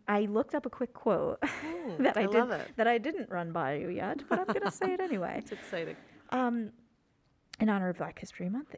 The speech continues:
Speaker 1: and, uh, the recent, um, the recent, uh, Martin Luther King Day, um, <laughs> a, a Martin Luther King Junior once said, "A right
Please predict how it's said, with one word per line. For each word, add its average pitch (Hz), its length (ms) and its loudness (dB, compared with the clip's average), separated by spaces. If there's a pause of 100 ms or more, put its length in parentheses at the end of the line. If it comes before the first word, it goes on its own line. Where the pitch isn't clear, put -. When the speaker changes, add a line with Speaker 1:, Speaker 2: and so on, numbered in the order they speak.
Speaker 1:
and, 185 380 -4 (100)
uh, 165 240 -8 (100)
the 185 120 -4
recent, 180 720 -8
um, 170 520 -8 (840)
the 196 80 -6
recent, 185 500 -6
uh, 151 260 -6
Martin 175 240 -6
Luther 170 160 -8
King 160 160 -8
Day, - 180 -10 (580)
um, 185 300 4 (480)
<laughs> - 520 -20
a, 190 380 2
a 185 440 -4 (180)
Martin 247 280 0
Luther 247 180 0
King 208 320 -2
Junior 175 420 -2
once 160 280 -8
said, - 400 -10 (680)
"A 190 120 2
right 180 480 -4